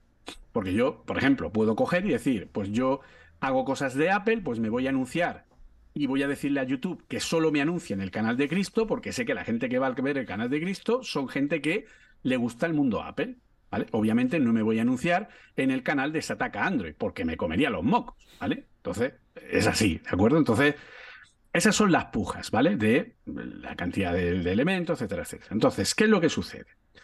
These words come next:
Que cuando yo quiero instalar una aplicación, si el usuario finalmente termina por instalar esa aplicación,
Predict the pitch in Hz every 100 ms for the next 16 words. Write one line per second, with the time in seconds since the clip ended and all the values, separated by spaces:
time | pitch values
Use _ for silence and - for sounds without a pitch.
0 | - - - - 127 120 113 104 104 123
1 | 127 120 113 - 90 87 95 117 240 156
2 | 190 240 254 - - 202 190 180 - 190
3 | 254 277 247 240 214 208 208 220 185 107
4 | 104 110 180 131 104 123 190 - 247 262
5 | 208 175 - - 233 - 214 190 123